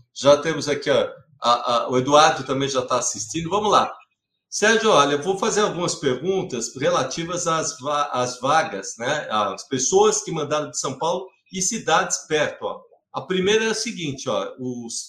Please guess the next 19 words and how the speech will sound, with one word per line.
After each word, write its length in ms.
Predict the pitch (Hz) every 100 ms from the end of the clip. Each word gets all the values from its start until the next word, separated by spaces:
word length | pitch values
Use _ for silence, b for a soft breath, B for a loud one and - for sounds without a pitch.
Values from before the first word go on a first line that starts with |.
| 135
o 420 | 131 123 117 117
Moraes, 600 | 151 190 143 165 165 -
né? 140 | 123 131
Doutor 220 | 131 190
Sérgio, 360 | - 151 113 - _ _ -
meu 80 | 156
nome 200 | 208 202
é 40 |
Moraes, 680 | 170 147 135 180 180 170 - _ _ _
é, 200 | 131 131
eu 120 | 127
moro 180 | 139 175
em 40 | 180
São 280 | - 165
Paulo 320 | - 160 175 165
e 60 |
minha 180 | 165 180
pergunta 480 | 175 160 190 - 160
é 220 | 117 -